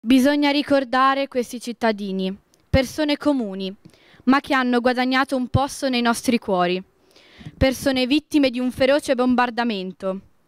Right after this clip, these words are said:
Una bomba ha spazzato via il sorriso che rivolgevano ai propri cari compaesani e l'amore che nutrivano nei confronti della propria famiglia.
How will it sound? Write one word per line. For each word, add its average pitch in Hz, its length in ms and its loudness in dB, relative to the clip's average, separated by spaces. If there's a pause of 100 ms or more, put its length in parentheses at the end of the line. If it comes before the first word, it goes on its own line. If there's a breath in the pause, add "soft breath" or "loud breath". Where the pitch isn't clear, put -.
(880 soft breath)
Una 262 200 4
bomba 262 480 2 (400)
ha 262 140 0
spazzato 277 540 -2
via 302 380 2 (100)
il 262 140 0
sorriso 269 540 2
che 254 140 0
rivolgevano 247 840 0 (220 soft breath)
ai 254 160 -2
propri 262 320 0
cari 285 260 0
compaesani 208 920 -2 (360 soft breath)
e - 80 -8
l'amore 277 340 2
che 277 140 0
nutrivano 285 680 0 (280 soft breath)
nei 247 120 0
confronti 262 840 0
della 226 200 2
propria 233 320 0
famiglia. 180 560 -4